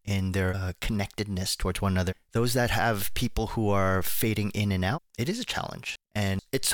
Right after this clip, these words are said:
hard to get that momentum going of growing in grace. And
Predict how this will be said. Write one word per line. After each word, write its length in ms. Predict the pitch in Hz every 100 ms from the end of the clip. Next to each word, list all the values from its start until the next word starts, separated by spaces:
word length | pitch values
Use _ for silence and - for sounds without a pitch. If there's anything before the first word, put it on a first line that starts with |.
| -
hard 220 | 139 156 -
to 80 |
get 320 | 123 120 107 -
that 240 | 98 95 -
momentum 520 | 107 95 101 135 - 92
going 360 | - - 73 - -
of 360 | 110 98 92 - 113
growing 400 | 117 113 117 113
in 120 | 107
grace. 300 | 101 101 -
And 260 | - 123